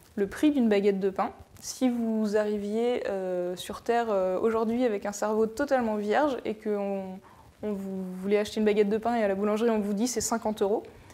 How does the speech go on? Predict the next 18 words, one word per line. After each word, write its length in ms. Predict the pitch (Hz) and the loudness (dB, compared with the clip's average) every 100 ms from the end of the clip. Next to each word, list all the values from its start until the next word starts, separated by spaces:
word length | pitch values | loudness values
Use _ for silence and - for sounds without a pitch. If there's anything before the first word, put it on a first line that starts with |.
| - - | -14 -4
Eh 40 | |
ben, 100 | 220 | 0
vous 120 | 214 | 0
seriez 360 | 214 226 220 - | 0 2 2 2
incapable 600 | 294 262 226 233 294 214 - | 4 4 6 6 6 2 -2
de 100 | 214 | -2
savoir 360 | 208 208 233 269 | 0 4 4 4
si 160 | - | -2
c'est 400 | 208 - - 208 | -2 -2 0 0
beaucoup 320 | 190 190 - 254 | 0 -4 0 2
ou 40 | |
pas 100 | 196 | 2
beaucoup 240 | 185 190 302 | 0 0 2
parce 200 | 220 - | 2 2
que 60 | |
vous 140 | 214 202 | 2 4
avez 180 | 202 - | 2 2
aucun 420 | 285 294 294 285 | -2 0 -2 -2